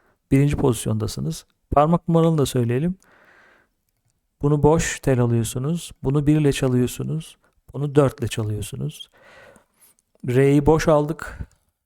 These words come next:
Mi'yi ikinci parmağınızla çalıyorsunuz. Fa'yı üç ile çalıyorsunuz. Eğer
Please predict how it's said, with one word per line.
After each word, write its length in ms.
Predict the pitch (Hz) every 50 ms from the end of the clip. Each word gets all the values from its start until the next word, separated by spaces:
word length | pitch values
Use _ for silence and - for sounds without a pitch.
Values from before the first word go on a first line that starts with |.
| _ _ _ _ _ _ _ _ _ _ _ _ _ _ _ _ _ _ _ _ _ _ _ _ _ _ _ _ _ -
Mi'yi 320 | 123 131 139 139 139 147 139
ikinci 300 | 135 - 139 135 143 143
parmağınızla 560 | - 143 135 135 135 131 127 123 120 120 120
çalıyorsunuz. 760 | - - 117 113 113 113 110 - - 131 139 - - - _ _ _ _ _ _ _ _ _ _ _ _ _ _ _ _ _ _ _ _ - _ _ _ _ _ _
Fa'yı 320 | - 131 127 127 131 131 135
üç 180 | 135 - -
ile 80 | - 131
çalıyorsunuz. 760 | - - 120 110 110 110 104 - - 120 117 127 - - _ _ _ _ _ _ _ _ _ _ _ _ _ _ _ _ _ _ _ _ _ _ _ _ _ -
Eğer 480 | 123 127 123 127 131 135 - - -